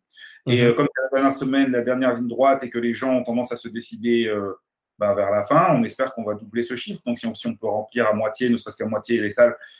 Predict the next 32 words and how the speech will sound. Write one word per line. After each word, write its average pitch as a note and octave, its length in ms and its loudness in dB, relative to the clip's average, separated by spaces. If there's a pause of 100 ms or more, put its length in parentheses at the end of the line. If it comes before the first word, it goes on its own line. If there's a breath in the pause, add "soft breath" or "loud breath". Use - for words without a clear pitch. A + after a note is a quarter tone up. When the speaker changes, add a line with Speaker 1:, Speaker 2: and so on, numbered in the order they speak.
(420 loud breath)
Speaker 1:
dans C3 200 6
une A#2+ 200 -2
période, A#2+ 440 2
euh, A2 440 0
quand G#2+ 80 -2
même A2+ 140 -2
qui - 100 -12
est G#2+ 40 -4
encore A#2+ 420 0
post-pandémie, C3 880 0
euh, G#2+ 280 2 (480)
où G#2+ 80 -14
les A#2 120 0
gens B2 240 2
ont A#2+ 80 6
un A#2 40 4
peu A2 120 -4
de A#2 40 0
mal B2+ 120 6
à B2 100 6
se A2+ 60 -8
déplacer, B2 800 0
euh, A2 200 -6
bah, A2 160 -4
on G#2 60 -8
serait G#2 220 -12
très, G2+ 460 -8
on G2 60 -12
serait - 180 -14
très - 160 -14
heureux. G2+ 200 -4
Speaker 2:
Super. C3+ 260 2